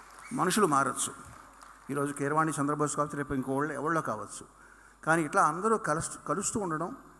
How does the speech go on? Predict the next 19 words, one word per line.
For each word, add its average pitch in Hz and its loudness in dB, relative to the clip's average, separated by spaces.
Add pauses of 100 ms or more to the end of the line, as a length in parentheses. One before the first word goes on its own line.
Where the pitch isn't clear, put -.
(240)
ఒక 143 -2 (120)
చోట 202 6 (180)
చేరి 156 0
ఇట్లాగ 135 0
పండుగ 139 -2 (100)
చేసుకోవడం 131 0
వాతావరణాన్ని 151 4 (460)
పదే 147 2
పదే 156 4
మళ్ళీ 139 2
కల్పించాలని 131 -2
మిమ్మల్ని 123 -2
అందరినీ 127 0
అభ్యర్థిస్తూ 135 -4 (560)
చాలా 123 -6
సంతోషంగా 120 -4
ఉందండి. - -10 (120)
చంద్రబోస్ 123 -6
గారు. 131 -6